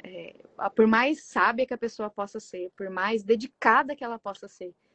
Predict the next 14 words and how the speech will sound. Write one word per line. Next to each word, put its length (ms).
se 140
não 140
tiver 360
esses 220
princípios, 880
é, 360
eu, 320
eu 180
desconheço, 640
assim, 540
alguém 380
que 140
consegue 480
fazer 420